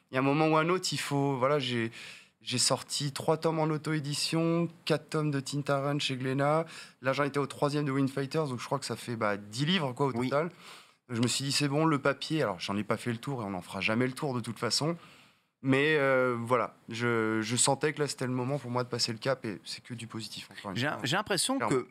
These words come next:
Speaker 2: même chez les mangaka japonais, c'est quelque chose qui va, qui est en train de devenir de plus en plus acquis. Seuls peut-être ceux qui sont restés sur papier classique depuis très longtemps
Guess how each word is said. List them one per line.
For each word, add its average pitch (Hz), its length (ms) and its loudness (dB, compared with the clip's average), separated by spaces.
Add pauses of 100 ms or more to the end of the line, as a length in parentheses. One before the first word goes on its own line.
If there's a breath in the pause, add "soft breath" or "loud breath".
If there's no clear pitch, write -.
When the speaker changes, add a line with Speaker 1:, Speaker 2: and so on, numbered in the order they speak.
(100)
Speaker 2:
même 143 460 2
chez - 180 0
les 120 120 2
mangaka 120 460 0
japonais, 120 460 0
c'est 127 240 0
quelque 120 300 -2
chose 135 220 0
qui - 120 -4
va, 107 280 -2
qui 120 260 -2
est 120 140 -2
en 120 80 -2
train 131 160 -4
de 117 100 -2
devenir 117 320 0
de 113 100 -2
plus 117 280 -2
en 117 100 -2
plus 120 240 -4
acquis. 151 400 -2
Seuls 135 480 2
peut-être 131 400 -2
ceux 139 240 2
qui 139 400 -2
sont 139 460 0
restés 131 360 0
sur - 280 0
papier 127 420 -2
classique 123 520 -2
depuis 123 340 -4
très 131 320 0
longtemps 131 380 -2